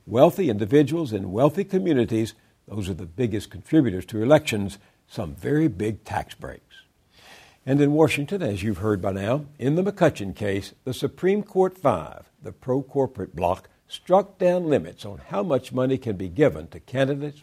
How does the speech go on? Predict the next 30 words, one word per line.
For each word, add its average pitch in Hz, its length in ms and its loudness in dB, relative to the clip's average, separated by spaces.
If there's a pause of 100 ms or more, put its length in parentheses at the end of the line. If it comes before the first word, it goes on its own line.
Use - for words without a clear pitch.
parties, 104 460 -2
and 107 220 -4
political 101 500 -4
action 80 360 -8
committees. 58 460 -10 (560)
One 190 240 0
prominent 123 520 0
right-winger 107 580 -2
says 107 360 -6
the 117 120 -10
justices 120 680 -2
merely 131 460 6 (240)
reinstated 131 760 2
the 147 100 -6
First - 340 -2
Amendment 127 480 0
for 123 220 2 (260)
all 131 280 8
Americans. 165 680 2 (540)
Sure, - 360 -2 (640)
by 101 140 0
doubling 143 460 -2
down 120 320 2
on 92 140 -6
their 82 260 -10
earlier 123 360 2
ruling 123 440 2
in 95 140 -2
the 90 180 -6
infamous 101 580 -4